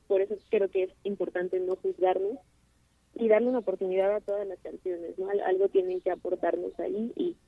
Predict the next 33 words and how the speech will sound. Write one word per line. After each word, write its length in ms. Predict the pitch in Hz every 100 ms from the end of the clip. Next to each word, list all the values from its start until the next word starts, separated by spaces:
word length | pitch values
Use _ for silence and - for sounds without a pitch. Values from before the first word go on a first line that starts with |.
| _
tal 220 | - 175
vez, 260 | 185 180 190 _ -
eh, 280 | 180 180 175
bueno, 160 | 220 202
al 80 | 202
momento 260 | 214 226
de 80 | 170
que 300 | - 170 165
salen 260 | 196 208 214
de 100 | 185
nosotros 440 | 180 208 220 196
ya 240 | 185 160 - -
cada 220 | 196 175 180
quien 220 | 180 175
hace 200 | 170 170
suya, 360 | - 170 160 156
cada, 380 | 160 156 147 -
cada 240 | 170 165
letra, 360 | 170 175 156 165
cada 200 | 165 160
melodía, 540 | 156 151 180 180 170 _ _ _ _ _ _ _ _ _ -
cada, 440 | 185 185 180 165 -
incluso 420 | 190 185 185 220
los 180 | 196 -
arreglos, 480 | 147 175 175 156 170
¿no? 80 | 185
También 400 | 175 170 170 175
son 160 | 185 175
importantes 500 | 175 160 170 170 -
en 120 | 170
las 120 | 160
canciones, 400 | 151 170 185 214 -
entonces 600 | - 196 208 226 226